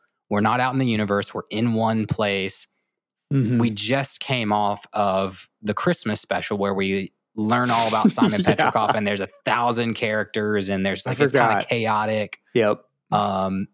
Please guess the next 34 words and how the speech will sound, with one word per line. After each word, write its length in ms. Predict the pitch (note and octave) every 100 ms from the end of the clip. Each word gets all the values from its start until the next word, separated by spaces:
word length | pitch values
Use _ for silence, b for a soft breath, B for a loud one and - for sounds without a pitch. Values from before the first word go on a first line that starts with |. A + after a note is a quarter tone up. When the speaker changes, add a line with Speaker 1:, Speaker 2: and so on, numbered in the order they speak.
| -
Speaker 1:
but 600 | A#2 A2 D#3+ A2+ A#2 - C3
we 160 | C3
moved 180 | C3+ C3
to 40 | A#2+
this 160 | B2
one. 100 | C3+
It, 200 | A#2 A#2 -
it's 300 | B2+ - - _ -
nice 480 | A#2+ C3 C#3+ C3+ -
when 180 | C3 A#2
you 100 | G#2+
have 240 | A2 G2
this 120 | F#2
big 380 | F#2+ A2 G#2+ G#2 _ _ _ - G#2
growing 460 | A#2 A#2 A2+ G#2+
world 420 | G2+ G#2 G#2 G2+
and 440 | G2 F#2+ F#2+ F#2+ - -
canon 480 | - A#2+ A2+ A2 G#2
building, 580 | G#2+ G#2 G#2 G#2 G2 _ _ _ -
and 100 | A#2+
then 120 | B2
you 80 | A#2
just 140 | G#2+
have 200 | A#2+ A2
something 460 | - B2 A2 G#2+ G2+
that's 360 | F#2+ - - - _ _ _ _
so 280 | - C#3 C#3+
complex, 920 | D#3+ C#3+ - A2+ A2 - - - - _ _ _ _ -
but 380 | G#2+ A#2+ A2 -
takes 320 | C3 G#2+ -
place 440 | - A#2+ A2 G#2
in 120 | G2+
such 320 | F#2+ A#2 G2+ A2
a 180 | G2